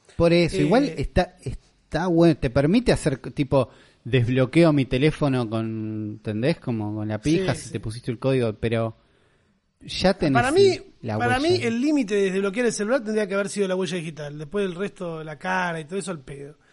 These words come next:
Speaker 1: El de
Speaker 2: Pero
Speaker 1: la cara parecería que es al pedo, pero no sé, vos desblo-, desbloqueás tu teléfono con la cara ahora, sos más feliz, menos.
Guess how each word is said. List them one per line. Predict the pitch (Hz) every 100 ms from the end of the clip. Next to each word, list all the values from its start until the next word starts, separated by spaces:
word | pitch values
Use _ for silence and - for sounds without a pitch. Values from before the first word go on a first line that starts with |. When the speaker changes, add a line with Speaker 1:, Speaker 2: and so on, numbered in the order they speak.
| _ _ -
Speaker 1:
El | 165
de | 165
Speaker 2:
Pero | 185 202
Speaker 1:
la |
cara | 233 247 196
parecería | 165 147 - 147 143
que | 123
es | 127
al | 117
pedo, | 156 170 202 208
pero | 139 120 120 120 117
no | 117
sé, | 139 180
vos | 190 233
desblo-, | 208 160 147
desbloqueás | 131 123 135 147
tu | 151
teléfono | 127 123 131
con | 127
la | 123
cara | 143 143
ahora, | 156 165
sos | 135 - 123
más | 127 131
feliz, | - 127 160 -
menos. | 127 123 113 -